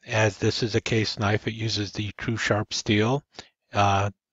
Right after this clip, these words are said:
and it is an extremely well-made knife, and it is made in the United States.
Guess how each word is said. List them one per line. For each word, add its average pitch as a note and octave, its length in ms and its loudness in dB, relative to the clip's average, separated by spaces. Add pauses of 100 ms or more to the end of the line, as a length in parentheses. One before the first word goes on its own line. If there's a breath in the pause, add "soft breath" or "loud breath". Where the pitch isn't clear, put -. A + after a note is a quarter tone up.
(440 loud breath)
and G#2+ 260 0
it G#2 140 2
is G#2 300 2
an A2 240 -4
extremely A2+ 720 0
well-made F#2 480 -2
knife, F#2+ 360 -2
and G#2 160 -4
it G#2 140 -6
is A2 180 -6
made G2+ 240 -4
in G2 120 -6
the F#2 60 -6
United F#2+ 380 -4
States. - 600 -8